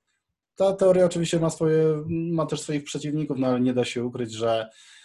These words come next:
e, to świetnie widać na, na przykładzie Japonii, tak? Gdzie, e, gdzie na przykład, e, wiarę, e, wiarę w duchy, wiarę w też w możliwość na-, n-, nawiedzonego domu na początku dwu-, dwudziestego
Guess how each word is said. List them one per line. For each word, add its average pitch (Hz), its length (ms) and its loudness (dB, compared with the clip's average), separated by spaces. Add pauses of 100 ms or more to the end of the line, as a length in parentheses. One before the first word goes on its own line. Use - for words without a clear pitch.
(260)
e, 117 100 -8
to 123 100 -6
świetnie 131 280 -2
widać 127 340 0
na, 123 480 0
na 123 240 -2
przykładzie 120 360 -2
Japonii, 104 540 -2
tak? 107 280 -8
Gdzie, 101 480 -8 (520)
e, 104 260 -6 (420)
gdzie 107 160 -8
na 110 140 -4
przykład, 110 580 -2
e, 107 400 -8
wiarę, 107 520 0 (340)
e, 107 380 -14
wiarę 110 320 2
w 104 80 -12
duchy, 110 460 -2 (140)
wiarę 101 540 -4
w - 60 -20
też 98 500 -12
w 98 240 -12
możliwość 107 420 -12
na-, 113 220 -4
n-, 113 400 -4
nawiedzonego 113 640 -2
domu 110 460 -2 (520)
na 220 100 0
początku 127 340 -6
dwu-, 117 320 -6
dwudziestego 120 520 -4